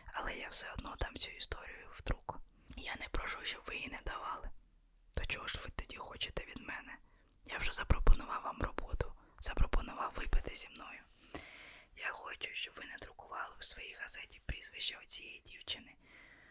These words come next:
Олів знову тицнула на фотографії. Вони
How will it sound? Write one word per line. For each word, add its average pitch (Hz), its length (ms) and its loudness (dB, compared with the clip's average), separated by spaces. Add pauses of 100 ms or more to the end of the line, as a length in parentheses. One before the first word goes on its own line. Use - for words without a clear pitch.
(300)
Олів - 280 -6
знову - 340 -2
тицнула - 440 -2
на - 120 -8
фотографії. - 800 0 (600)
Вони - 240 -8